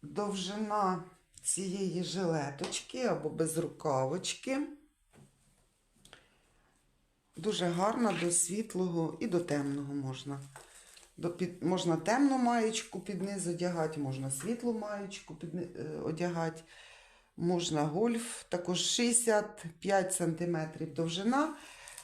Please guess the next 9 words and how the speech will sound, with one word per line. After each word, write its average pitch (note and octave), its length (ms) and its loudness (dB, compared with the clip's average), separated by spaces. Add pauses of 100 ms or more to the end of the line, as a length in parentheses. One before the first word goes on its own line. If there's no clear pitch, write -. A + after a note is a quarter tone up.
(420)
м, F3 440 0
цієї G#3 500 0
безрукавочки. F#3 1200 0 (1300)
Вісімдесят F3+ 800 2
гривень. B2+ 440 -4
Під - 200 -10
номером E3 400 -2
я F3+ 180 0
озвучувала. A#2+ 840 -6